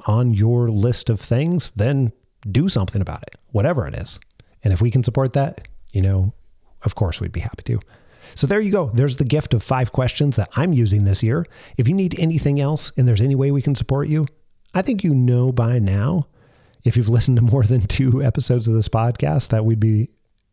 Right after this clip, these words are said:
we'd be very willing and we'd love to be able to help. Click the link in the description, schedule a chat with our team,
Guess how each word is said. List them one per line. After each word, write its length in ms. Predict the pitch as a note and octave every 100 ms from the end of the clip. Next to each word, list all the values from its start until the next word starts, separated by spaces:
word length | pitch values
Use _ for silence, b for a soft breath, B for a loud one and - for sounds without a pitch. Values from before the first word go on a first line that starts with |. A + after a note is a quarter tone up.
| _ - _ _ _ _ - - -
we'd 120 | D#3+
be 140 | D#3+
very 440 | C3+ A2 A2+ D#3+ D3
willing 360 | A2+ G#2+ G#2+
and 120 | C3 A2
we'd 160 | G2+
love 360 | G#2 G2+ G2+ F#2
to 80 | F2+
be 100 | F2+
able 140 | G2
to 60 | F2
help. 340 | - - - b b b b b b b -
Click 200 | E3 -
the 120 | D3
link 240 | C#3 C#3+
in 100 | B2
the 60 | A2+
description, 720 | A2 - D#3+ D#3 - D#3 D#3
schedule 340 | C#3+ A2+ G#2+ A2
a 80 | G#2+
chat 400 | A2+ A2 A2 - _ _ _ _ _ - -
with 260 | A2 F#2 A2
our 160 | F#2
team, 720 | - - F#2 F2 F2 E2+ F#2